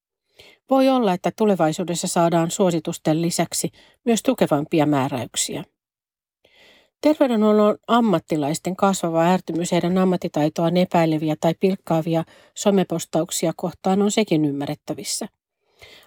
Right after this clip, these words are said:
Lainsäädäntö on muutoinkin vasta aivan hiljattain kiinnostunut sosiaalisessa mediassa tapahtuvasta pahantahtoisesta toiminnasta. Pitkään ajateltiin, että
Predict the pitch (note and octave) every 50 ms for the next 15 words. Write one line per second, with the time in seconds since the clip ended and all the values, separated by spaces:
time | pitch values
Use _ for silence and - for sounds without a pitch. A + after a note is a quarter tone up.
0 | _ - A#3+ C4+ D4 C4+ B3+ A3 G3+ G3 F3+ F3+ - G3+ G3+ A3 B3 C4+ C4 -
1 | F3 F3 F3+ F3 - F3+ F#3+ - _ - _ _ _ - A#3 - - - D#3+ F3+
2 | G3 A3+ A3+ A3 B3+ C4 B3+ A#3 F#3+ F3+ - - F3+ F3+ F#3 F3+ - G#3 G3 F3+
3 | E3+ E3+ - - - F3+ F3 F3 - - - F#3+ - F#3+ E3 D#3+ E3+ - - E3
4 | - - D#3+ E3 F3 F3 E3 D#3 D#3+ - - - - E3 D#3 - E3+ D#3 - -
5 | F#3+ F3 F3 E3 - - - F3+ - - - - _ _ - C4 A3+ G3+ D#3+ D3+
6 | - D3+ D3+ - - - D#3+ D#3 D#3+ - D#3 - - - - - E3+ D3 C3+ C3
7 | - - - D#3 - - - - - G3+ - _ _ _ _ _ _ _ _ _
8 | _ - - - - - - _ - C#4 - - B3 G#3+ G3+ G#3 G#3 G#3+ G#3+ G#3
9 | - G3 F#3 F#3 - F#3 F3+ F#3 F#3 - _ - F#3